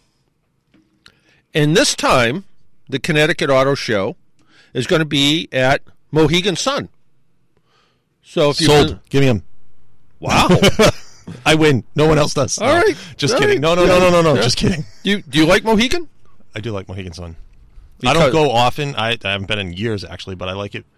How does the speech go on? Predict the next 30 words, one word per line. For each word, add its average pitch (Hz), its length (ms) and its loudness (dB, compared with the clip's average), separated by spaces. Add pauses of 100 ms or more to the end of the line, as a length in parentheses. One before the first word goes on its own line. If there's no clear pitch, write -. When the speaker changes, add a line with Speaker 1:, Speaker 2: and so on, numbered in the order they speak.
(120)
Speaker 2:
I 95 100 -8
Speaker 1:
Be-, 123 100 -4
Speaker 2:
like 101 200 -10
it 101 60 -10
better 143 120 -2
Speaker 1:
because 147 260 0
Speaker 2:
than 139 100 -2
Speaker 1:
of 117 60 -12
Speaker 2:
the 135 80 -4
Speaker 1:
the 120 60 -2
Speaker 2:
other 104 60 -10
place. - 100 -20
Speaker 1:
because 127 400 -4
of 110 140 -8
the 113 380 -6
Native 127 320 -4
American 117 400 -6
heritage? 127 580 -8 (420)
Speaker 2:
I 95 40 -14
don't 135 100 -8
have 101 120 -10
Native 85 220 -14
American 73 320 -20
heritage. - 320 -20 (240)
Speaker 1:
No, 143 160 -2
I 123 120 2
said 110 280 -4 (320)
because 127 400 -2
of 139 240 0
it, 82 120 -8